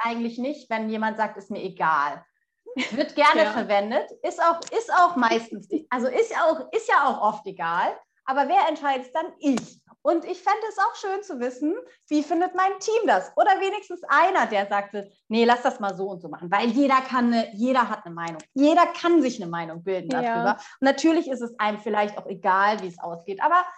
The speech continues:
Speaker 1: nein, wir sind ja als Team da. Und das finde ich, das ist, das ist, ich hätte halt gern manchmal auch eine Meinung. Halt irgendwie.
Speaker 2: Ja.
Speaker 1: Ja.
Speaker 2: Also ich find's auf jeden Fall ziemlich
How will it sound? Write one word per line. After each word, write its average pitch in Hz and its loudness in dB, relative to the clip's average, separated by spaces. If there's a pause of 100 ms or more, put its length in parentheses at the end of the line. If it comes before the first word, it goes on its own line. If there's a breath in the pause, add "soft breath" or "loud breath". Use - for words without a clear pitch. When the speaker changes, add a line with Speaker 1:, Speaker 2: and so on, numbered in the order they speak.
(420 loud breath)
Speaker 1:
nein, 285 2
wir 226 -2
sind 311 -2
ja 339 2
als 302 -4
Team 339 -2
da. 170 -2
Und 214 -8
das 311 0
finde 302 -4
ich, 294 -10
das 269 -6
ist, 262 -18
das 285 2 (120)
ist, - -20 (100)
ich 269 -6
hätte 294 0
halt 254 -2
gern 254 0
manchmal 233 -2
auch 214 -2 (160)
eine 214 -6
Meinung. 160 -4 (260)
Halt 175 -6
irgendwie. - -8
Speaker 2:
Ja. 233 -2 (400)
Speaker 1:
Ja. - -18 (640 loud breath)
Speaker 2:
Also 262 4 (180)
ich 247 -2
find's - -2
auf 247 0
jeden 233 -2
Fall 247 0
ziemlich 240 -6